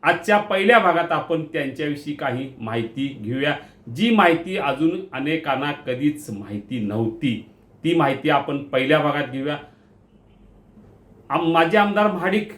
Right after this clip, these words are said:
यांच्याशी आपण दिलखुलास गप्पा मारलेल्या आहेत, त्यामुळं एकूण तीन भागात या गप्पा महाधुरळा YouTube चॅनलवर आपल्याला पाहायला मिळतील. त्यातला पहिला भाग आज, आज असेल.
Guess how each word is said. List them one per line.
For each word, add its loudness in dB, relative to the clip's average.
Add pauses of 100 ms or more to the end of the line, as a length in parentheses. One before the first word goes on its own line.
(100)
यांच्याशी -2
आपण -2
दिलखुलास 2 (160)
गप्पा 2 (160)
मारलेल्या 2
आहेत, 2 (600)
त्यामुळं 2 (160)
एकूण -2
तीन 0
भागात 4
या 4 (180)
गप्पा -4 (320)
महाधुरळा 2
YouTube -4
चॅनलवर -6 (320)
आपल्याला 0
पाहायला 4
मिळतील. -4
त्यातला 0
पहिला 6
भाग 6
आज, 0
आज 0
असेल. -2